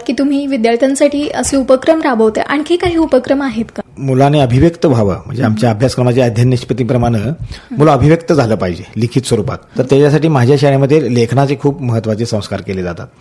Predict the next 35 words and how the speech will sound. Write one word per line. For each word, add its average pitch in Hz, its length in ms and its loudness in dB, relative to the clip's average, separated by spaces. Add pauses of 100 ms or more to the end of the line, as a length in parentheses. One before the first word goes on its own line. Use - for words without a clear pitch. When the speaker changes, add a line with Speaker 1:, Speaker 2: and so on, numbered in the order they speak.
Speaker 1:
हम्म. 226 200 -8
Speaker 2:
म्हणजे 135 240 2
मुलं 139 380 2 (100)
आज 135 260 0
दैनंदिनी 131 560 2
लिहितात, 98 260 -8 (340)
गोष्ट 127 320 2
लिहितायत, 107 420 0 (120)
कविता 131 240 2
Speaker 1:
क्या 175 100 4
बात 135 140 0
Speaker 2:
करतायत, 98 220 -4
Speaker 1:
आहे. - 160 -16
Speaker 2:
म्हणजे 117 200 -4
रचना 147 320 2
करायला, 123 340 0
प्रयत्न 151 280 2
Speaker 1:
हम्म, 127 120 2
Speaker 2:
करायला 107 180 0
Speaker 1:
हम्म, 92 100 -6
Speaker 2:
लागलेत, 87 60 -10
Speaker 1:
हम्म. - 100 -14
अच्छा. - 440 -6
Speaker 2:
संवाद 147 280 0
लिहितायत. 107 320 -8 (280)
Speaker 1:
अच्छा. 226 180 -8
Speaker 2:
याच्यासाठी 165 360 -2
दर 170 240 0
शनिवारी 160 600 2
आम्ही 131 180 -2
एक 147 40 -6
विशिष्ट 139 320 0
प्रकारचा 131 320 -2
कागद 110 320 0
देतो 76 260 -8